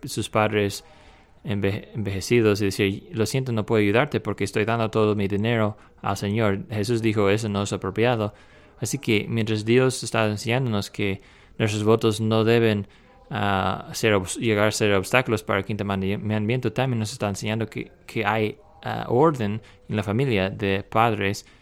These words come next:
y de esposos. Sin embargo, es fácil, ah, saltar desde algunos puntos que sí, sí se están enseñando aquí a unas conclusiones que no s-, no están siendo enseñados.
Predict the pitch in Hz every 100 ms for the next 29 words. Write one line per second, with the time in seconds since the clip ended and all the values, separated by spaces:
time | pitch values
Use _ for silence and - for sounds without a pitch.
0 | - - - 107 101 - 98 92 98 -
1 | 147 156 98 90 - - - _ _ -
2 | - _ - - - - 131 139 117 107
3 | 113 101 98 - 110 - - 131 131 107
4 | 101 98 - - - - - - 135 101
5 | 101 98 - 110 98 - 113 117 104 101
6 | - 104 101 113 104 98 - 107 98 -
7 | 107 95 104 - - 127 123 107 - 104
8 | 101 95 104 104 104 98 123 110 113 113
9 | 107 113 110 - 107 98 95 - 135 131
10 | 101 - - - - - - 107 95 101
11 | 113 165 151 - - - 107 107 - 98
12 | 110 101 95 98 95 120 117 92